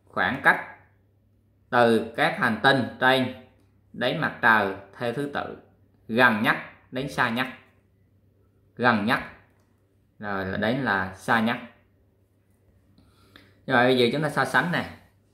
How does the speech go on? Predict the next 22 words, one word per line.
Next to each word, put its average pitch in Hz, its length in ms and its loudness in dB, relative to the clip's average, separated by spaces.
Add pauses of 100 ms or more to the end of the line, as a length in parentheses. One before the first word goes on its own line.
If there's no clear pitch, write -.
(1800)
Bây 131 120 2
giờ 123 60 6
chúng 117 60 2
ta 143 100 2
xem 131 220 2
là 120 100 0
số 147 160 0
này 127 140 2
có 123 80 2
bao 127 160 4
nhiêu 117 120 -2
chữ 110 80 -2
số 139 200 2
đây. 127 140 4 (1160)
Này 113 180 0
là 101 220 0
chín 135 180 0
chữ 113 100 0
số. 131 460 -2 (1900)
Cái 139 100 -2
này 123 220 4
là 110 440 2